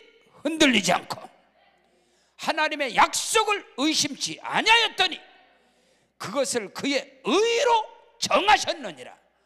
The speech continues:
여기셨느니라. 로마서 사 장 십칠 절로 이십이 절에서 사도 바울은 믿음의 조상 아브라함에 대해서 정확하게 기록하고 있습니다.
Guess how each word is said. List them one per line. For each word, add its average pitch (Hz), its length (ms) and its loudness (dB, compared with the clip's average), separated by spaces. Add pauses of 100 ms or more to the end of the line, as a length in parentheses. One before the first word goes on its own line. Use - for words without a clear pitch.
(320)
여기셨느니라. 440 1000 0 (1400)
로마서 190 480 -12
사 175 160 -16
장 165 160 -16
십칠 - 380 -18
절로 156 200 -18
이십이 220 480 -16
절에서 208 340 -16
사도 - 400 -10
바울은 466 440 -2 (960)
믿음의 196 480 -16
조상 226 400 -10 (680)
아브라함에 214 560 -6
대해서 180 280 -16 (120)
정확하게 - 1040 -10 (640)
기록하고 139 380 -20
있습니다. - 460 -20